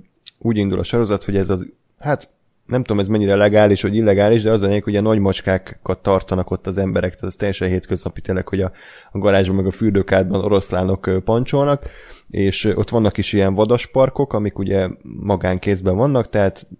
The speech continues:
bárki épített ilyen vadasparkot, és akkor ott tarthat, ö, nagy macskákat, és a főszereplő, ez a Joe Exotic, ö, hát ez nyilván egy felvett név, ö, de nem tudom kimondani az eredeti nevét, és nem is akarom. Tehát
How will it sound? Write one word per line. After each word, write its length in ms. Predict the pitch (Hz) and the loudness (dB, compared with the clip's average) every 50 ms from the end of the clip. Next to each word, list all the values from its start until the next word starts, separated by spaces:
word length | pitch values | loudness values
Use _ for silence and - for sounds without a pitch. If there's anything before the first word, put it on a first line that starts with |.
| _ - | _ -10
bárki 640 | 107 98 95 92 92 90 - - 95 90 85 - - - _ _ _ - - - | -4 0 0 0 0 -2 -2 -4 -4 -4 -4 -6 -10 -20 _ _ _ -18 -14 -12
épített 520 | - 82 90 92 - 87 - - 85 - | -10 -8 -8 -8 -8 -8 -8 -8 -10 -6
ilyen 160 | - 92 87 | -6 -4 -2
vadasparkot, 640 | 90 98 98 95 92 - - - 92 90 - 92 - - | 0 2 2 2 0 -2 -4 -4 -4 -4 -4 -8 -12 -10
és 100 | - - | -12 -12
akkor 180 | - - - | -8 -8 -8
ott 120 | - - - | -8 -6 -2
tarthat, 460 | - 87 87 - - 90 - - - | -2 -2 -2 -2 -6 -8 -8 -6 -8
ö, 280 | - - 53 50 - - - | -6 -6 -6 -6 -8 -6 -2
nagy 160 | 98 104 113 | -2 -2 0
macskákat, 600 | 123 131 - - - 143 135 135 139 131 127 - - - - - - - _ _ - | 0 -2 -4 -2 0 0 2 4 2 0 0 -2 -14 -20 -20 -20 -20 -20 _ _ -8
és 80 | - 104 | -8 -8
a 40 | |
főszereplő, 600 | - - 127 117 - - 98 92 98 - - 110 104 | 0 4 4 4 4 4 2 2 2 2 4 2 2
ez 100 | 95 101 | 4 4
a 60 | 98 | 2
Joe 360 | 92 107 113 107 104 - 95 101 | 2 4 4 4 4 4 2 -2
Exotic, 580 | 95 - - - 87 - - 92 82 _ - | -2 -2 -6 -8 -8 -4 -4 -6 -6 _ -6
ö, 120 | 95 92 92 90 - - | -4 -2 0 -2 -2 -4
hát 140 | - - - | -8 -10 -10
ez 80 | - | -6
nyilván 300 | - 104 101 95 90 90 | -2 0 0 2 2 0
egy 80 | 92 - | 0 0
felvett 400 | - 107 98 95 92 90 - - | 2 4 4 4 4 2 0 0
név, 200 | 110 117 120 113 - - - - - - - - | 2 2 2 2 0 -8 -20 -20 -20 -20 -20 -12
ö, 340 | - 95 95 95 95 95 95 92 | -2 0 2 4 4 4 4 2
de 80 | 98 | 2
nem 120 | 98 101 98 | 2 2 2
tudom 160 | - - 90 - | 2 0 -2 -2
kimondani 380 | - 98 98 95 95 95 92 92 | 0 0 2 4 4 4 4 4
az 60 | 92 | 2
eredeti 320 | 98 98 98 95 - - | 2 2 2 0 0 0
nevét, 280 | 95 95 95 95 92 - | 0 2 2 2 0 -2
és 80 | 95 - | -4 -6
nem 100 | 98 95 | -6 -6
is 80 | - | -2
akarom. 420 | - 104 - - 123 131 131 131 131 - - - - - - - _ - | -2 -4 0 2 2 2 2 2 0 -6 -20 -20 -20 -20 -20 -20 _ -4
Tehát 240 | 107 101 98 - | -2 -2 -2 -2